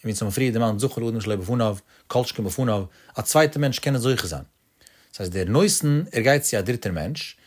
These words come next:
און ער זאגט אים, די זאך אזוי פאר מקבל. בשעת, דער דריטער מענטש האט אזוי געווען, ווי שו זאגט, האט דעם מקבל, ער געווען שטיל, דער גוט נישט געזאגט.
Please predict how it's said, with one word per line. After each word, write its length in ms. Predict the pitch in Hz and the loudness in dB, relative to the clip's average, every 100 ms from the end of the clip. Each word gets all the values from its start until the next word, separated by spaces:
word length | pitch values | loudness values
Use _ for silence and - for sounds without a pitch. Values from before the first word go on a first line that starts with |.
| - - | -20 -8
און 80 | 104 | -2
ער 60 | 113 | 0
זאגט 200 | 202 151 | 0 0
אים, 120 | 131 | 0
די 120 | 208 | 2
זאך 260 | 156 165 156 | 4 6 6
אזוי 260 | 131 170 | 6 6
פאר 300 | 147 127 127 | 4 0 2
מקבל. 420 | 113 110 95 76 67 - _ _ _ _ _ | 2 0 -2 -4 -6 -18 _ _ _ _ _
בשעת, 500 | - - 165 156 120 | -4 2 4 4 2
דער 120 | 98 98 | 0 -2
דריטער 320 | 139 151 147 | -2 0 2
מענטש 180 | 143 131 | 2 0
האט 80 | |
אזוי 200 | 107 117 | -2 -2
געווען, 360 | 107 104 104 127 | 0 0 -2 -2
ווי 80 | 135 | -4
שו 180 | - 117 | -6 -4
זאגט, 320 | - 127 123 | -2 -2 -2
האט 60 | |
דעם 80 | 107 | -4
מקבל, 420 | 101 113 113 139 | -2 0 0 0
ער 80 | 139 | 0
געווען 180 | 135 185 | 0 0
שטיל, 260 | 180 233 214 | 2 2 2
דער 100 | 113 | 0
גוט 100 | 143 | 2
נישט 120 | 139 | 2
געזאגט. 340 | 151 175 - | 4 2 0